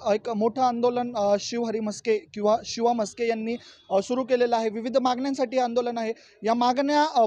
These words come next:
पूर्ण होतील का? आपण पाहिलं की मागील काही दिवसापूर्वीच, अ, काही वर्षांपूर्वी एक घटना घडली होती निंबोडीची, तर तशीच घटनेची पुनरावृत्ती या ठिकाणी होऊ शकते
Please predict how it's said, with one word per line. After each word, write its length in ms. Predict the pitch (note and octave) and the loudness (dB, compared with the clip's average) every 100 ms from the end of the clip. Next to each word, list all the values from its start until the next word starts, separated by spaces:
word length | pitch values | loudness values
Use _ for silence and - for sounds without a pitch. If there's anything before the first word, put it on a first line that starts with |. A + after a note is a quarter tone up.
| - | 2
पूर्ण 220 | C4+ C#4+ | -2 2
होतील 380 | D4+ C4 - C#4+ | 4 4 2 -2
का? 120 | A#3+ A3+ | 0 2
आपण 260 | A#3+ B3+ | 2 0
पाहिलं 260 | B3+ B3+ C4 | 2 2 2
की 100 | C4 | 0
मागील 280 | B3+ C4 C4 | -2 -2 2
काही 180 | B3+ | 2
दिवसापूर्वीच, 640 | B3+ A#3+ C4 A#3 C4 C4 - | 2 2 0 2 0 -2 -2
अ, 140 | G#3 | -2
काही 200 | G3+ B3 | 2 4
वर्षांपूर्वी 600 | B3 A#3 C4+ C4 B3 B3+ | 4 4 2 0 -2 -2
एक 160 | B3+ G#3+ | 0 0
घटना 240 | G3+ B3+ | 0 0
घडली 220 | A#3+ A3+ | -2 0
होती 120 | A3 A3+ | -2 -2
निंबोडीची, 520 | A3+ A3+ A3 G#3 A3+ | 2 4 4 0 -8
तर 360 | - _ - G#3+ | -10 _ -10 0
तशीच 280 | C4+ D4 D4 | 2 2 2
घटनेची 360 | B3 A3 C4+ C4 | 0 2 -2 -2
पुनरावृत्ती 720 | A#3+ C4+ C#4 C#4 C4 C4 C#4 | -2 0 2 4 4 2 2
या 80 | C4 | 0
ठिकाणी 340 | B3+ B3 B3+ | 2 2 2
होऊ 300 | C4 G3 D4 | 2 4 4
शकते 400 | C#4+ C4 E3+ G#3 | 6 2 2 0